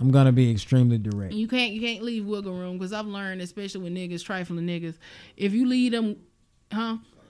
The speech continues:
Speaker 2: If you leave,
Speaker 1: I agree.
Speaker 2: What, what?
Speaker 1: He said, "Bitches will wiggle." I agree.
Speaker 2: Well, bitches wiggle too.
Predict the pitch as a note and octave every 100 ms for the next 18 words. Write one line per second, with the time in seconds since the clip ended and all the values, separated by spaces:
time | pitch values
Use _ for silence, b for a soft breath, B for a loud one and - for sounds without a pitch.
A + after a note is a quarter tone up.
0 | _ _ _ _ _ _ b b b G3+
1 | G3 B3+ C4+ F3 E3 D3 F#3 G3 D#3+ _
2 | - G3+ G#3+ - G#3 A#3 - G#3+ F3 B
3 | B B B _ D3 C#3 C#3+ A2+ D3+ D#3+
4 | D#3+ D#3+ F3+ F#3 C3+ B2 C3+ C#3+ C#3+ E3+
5 | B3+ G#3 - F3+ F#3+ G3+ G#3 A3 G#3+ G#3+
6 | C4+